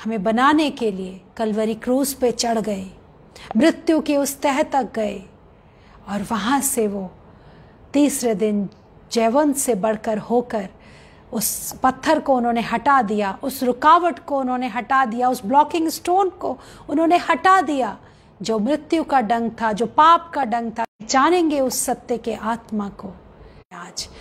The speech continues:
उसके पुनरुत्थान को हम प्राप्त करें। आज उसका पुनरुत्थान ही हमारा जीवन है,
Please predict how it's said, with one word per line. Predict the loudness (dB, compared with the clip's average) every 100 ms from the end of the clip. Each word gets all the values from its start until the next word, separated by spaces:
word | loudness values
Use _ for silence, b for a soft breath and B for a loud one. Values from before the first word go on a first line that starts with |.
| B 0
उसके | 0 2 0 0
पुनरुत्थान | 2 0 2 0 -2 0 4 4
को | 2 -2
हम | -2 -4
प्राप्त | 0 2 2 0 -6
करें। | -6 -6 -10
आज | -14 -16 -18 B B -6
उसका | -4 0 0
पुनरुत्थान | 2 2 0 2 0 -4 -2 2 4 2 -4 -10 b b b
ही | 2 4 2 -2
हमारा | -4 0 2 2 2 0
जीवन | -2 -2 -2 0 -2 -4
है, | -6